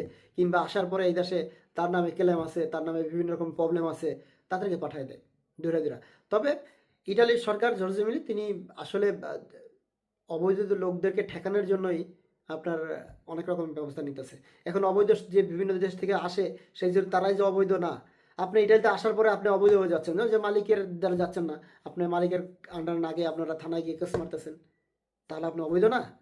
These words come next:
আপনার মালিক না থাকলে তো আপনি অবৈধ। <laughs> তো যাই হোক, আশা করি প্রিয় দর্শক শ্রোতা বুঝতে পারছেন। তো এই বিষয়টা চিন্তা করলাম যে আপনাদেরকে একটু জানানো উচিত,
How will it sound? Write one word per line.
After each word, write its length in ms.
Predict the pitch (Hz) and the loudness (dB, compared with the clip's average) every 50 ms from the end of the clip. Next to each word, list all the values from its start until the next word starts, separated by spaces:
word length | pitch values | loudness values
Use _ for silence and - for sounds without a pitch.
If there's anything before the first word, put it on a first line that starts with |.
| _ _ _ _ _ _ _ | _ _ _ _ _ _ _
আপনার 200 | - 143 180 180 | -12 -6 -6 -2
মালিক 260 | 175 175 180 190 185 190 | 0 0 0 0 0 -2
না 100 | 190 175 | -4 -4
থাকলে 200 | 185 175 - - | -4 -4 -4 -2
তো 100 | - 214 | -2 -2
আপনি 160 | 214 - 202 | 0 2 0
অবৈধ। 320 | 180 165 165 151 139 - - - _ _ _ _ _ _ _ _ _ _ _ | 2 2 0 -2 -4 -8 -12 -18 _ _ _ _ _ _ _ _ _ _ _
<laughs> 460 | _ - - 170 160 147 147 151 - | _ -8 -6 -4 -4 -4 -6 -10 -16
তো 240 | 127 - 180 165 180 - - _ _ - _ _ _ - - | -6 -4 -4 -4 -4 -8 -16 _ _ -20 _ _ _ -8 -2
যাই 220 | 165 175 196 220 | 0 2 2 2
হোক, 120 | 247 240 | 0 -2
আশা 200 | 190 - - 196 | -4 -4 -2 -2
করি 340 | 185 185 180 185 180 180 - - _ _ _ _ _ | 0 0 0 0 -2 -4 -8 -14 _ _ _ _ _
প্রিয় 140 | - 160 175 | -4 -4 -2
দর্শক 160 | 180 180 180 | -2 -2 -2
শ্রোতা 160 | 180 180 180 | 0 0 0
বুঝতে 200 | 165 165 165 190 | 0 -2 -4 -4
পারছেন। 220 | 185 185 202 226 | -4 -2 -4 -4
তো 100 | - 202 185 185 - - _ _ _ _ | -4 -6 -6 -8 -12 -18 _ _ _ _
এই 80 | 180 | -4
বিষয়টা 280 | 175 202 - 247 240 240 | -4 0 2 2 2 2
চিন্তা 220 | 240 240 240 247 | 0 0 0 2
করলাম 160 | 240 247 233 | 2 2 2
যে 80 | 226 226 | 2 2
আপনাদেরকে 300 | 214 208 208 208 202 208 | 0 2 0 -2 -2 -2
একটু 100 | - 202 | -4 -4
জানানো 380 | 180 185 180 190 196 202 196 175 | -2 0 0 0 0 0 0 -2
উচিত, 220 | 165 - 180 180 | -2 -4 -6 -8